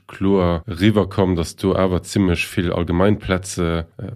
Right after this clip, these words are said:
platziert goufen, sozusagen, und das nicht ganz konkret ging ist. Also, tut ein bisschen den Eindruck, dass Luc Frieden die Konkretisierung vom Programm nicht an all Punkt lo schon viel geholt hat, und das auch am Interview ganz klar rauskommt ist.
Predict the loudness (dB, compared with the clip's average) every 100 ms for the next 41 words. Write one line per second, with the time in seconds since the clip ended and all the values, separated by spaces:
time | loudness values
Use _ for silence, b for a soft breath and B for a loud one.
0 | -4 -2 -2 2 2 4 2 0 0 0
1 | -2 -2 -2 -4 -4 -6 0 0 2 0
2 | 0 -2 -2 -4 -4 -4 -2 -4 -4 -4
3 | -6 -2 -2 -2 -6 -8 -8 -10 -10 -6
4 | -6 -8 0 2 4 2 0 2 4 2
5 | 0 -6 -2 -2 -2 0 2 2 2 0
6 | -4 -4 -2 -2 -2 0 4 4 2 -2
7 | -2 -4 -2 -4 0 2 2 2 0 -2
8 | -6 -2 0 0 0 -2 -2 -4 -6 -6
9 | -4 -2 -2 0 0 0 0 -2 -2 -4
10 | -4 -2 -2 -2 -6 -6 -2 -2 -2 -2
11 | -2 -2 -4 -6 -4 -2 -4 -8 -12 -14
12 | -16